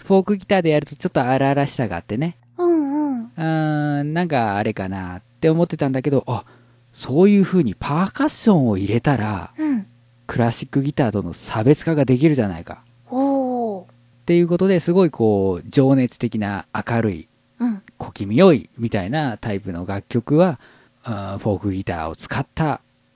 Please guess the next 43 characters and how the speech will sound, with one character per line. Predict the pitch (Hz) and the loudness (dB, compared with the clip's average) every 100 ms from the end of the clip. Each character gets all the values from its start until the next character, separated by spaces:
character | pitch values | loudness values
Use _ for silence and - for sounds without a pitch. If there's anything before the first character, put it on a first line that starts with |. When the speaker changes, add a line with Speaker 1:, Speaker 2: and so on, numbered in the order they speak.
| - | -16
Speaker 1:
ス | - 104 | -8 -6
ラ | 92 | -6
ム | 92 | 0
奏 | 175 160 | 4 4
法 | 113 90 - _ _ _ 233 | 2 -8 -8 _ _ _ -10
Speaker 2:
う | |
ん。 | 233 196 _ - | -10 -12 _ -10
Speaker 1:
で、 | 127 170 151 104 95 87 | -2 -2 -2 -4 -6 -6
え | |
ー、 | |
弾 | - - | -8 -12
く | |
人 | 92 160 | -4 0
も | 160 90 - _ _ _ _ - | 0 -2 -6 _ _ _ _ -6
増 | |
え | 110 | -6
て | 80 | -6
き | - | -10
て | 104 | -8
い | 90 | -4
る | 117 | -2
か | 113 | -2
な | 82 73 | -6 -10
と。 | 76 - _ _ _ _ - | -16 -16 _ _ _ _ -10
Speaker 2:
こ | 294 | -4
れ | |
も | 277 254 | -2 -4
新 | 247 269 254 254 | -6 -6 -6 -8
し | - 254 | -10 -8
い | |
ア | 208 | -8
コ | - 226 | -8 -6
ギ | 214 | -6
の | 208 | -8
可 | - 233 | -6 -4
能 | 202 202 | -4 -6
性 | - 208 | -12 -16
で | 196 | -16
す | 196 - | -20 -18
ね。 | 202 208 _ _ _ _ | -18 -18 _ _ _ _
Speaker 1:
そ | - - 127 | -10 -4 -2
う | 107 | -2
そ | - 104 90 | -2 -4 -4